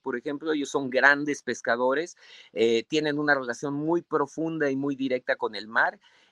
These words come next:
y también con el desierto, ¿no? Es lo que te comentaba que tienen ellos, pues, una serie de plantas que utilizan, como la famosa gobernadora, ¿no? Como el árbol del toro,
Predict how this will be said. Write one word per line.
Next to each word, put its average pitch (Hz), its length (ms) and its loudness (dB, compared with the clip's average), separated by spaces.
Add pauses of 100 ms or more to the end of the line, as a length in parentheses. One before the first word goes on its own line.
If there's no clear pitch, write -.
(120)
y 151 140 -2
también 147 500 2 (140)
con 117 200 0
el 107 140 -2
desierto, 101 640 -2
¿no? 131 240 -4
Es 135 180 0
lo 151 80 2
que 147 140 0
te 127 100 -4
comentaba 123 500 2
que - 120 -4
tienen 127 360 -2
ellos, 123 280 0
pues, - 240 -2 (260)
una 151 240 4
serie 147 320 2
de 127 140 0
plantas 143 580 2
que 127 120 -4
utilizan, 131 680 -4
como 117 280 -4
la 110 100 0
famosa 123 360 -4
gobernadora, 113 840 0
¿no? 127 220 -6 (340)
Como 110 640 0 (140)
el 113 180 2
árbol 127 340 2
del 110 200 -10
toro, 156 440 0